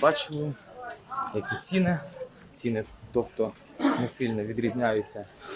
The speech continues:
від того, що були неділю тому. Приблизно такі самі. Появилась малинка, її стало більше. Також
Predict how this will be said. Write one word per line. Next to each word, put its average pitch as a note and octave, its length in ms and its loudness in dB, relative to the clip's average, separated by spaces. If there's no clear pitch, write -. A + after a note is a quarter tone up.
від B2+ 120 -2
того, C#3 220 8
що - 180 0
були F3+ 380 4
неділю D3 360 4
тому. D3+ 420 2
Приблизно C3 460 4
такі A#2+ 320 0
самі. F#2+ 400 2
Появилась C3 540 8
малинка, E3+ 540 0
її B2+ 240 0
стало G#2 440 -2
більше. D#3 420 0
Також - 540 -2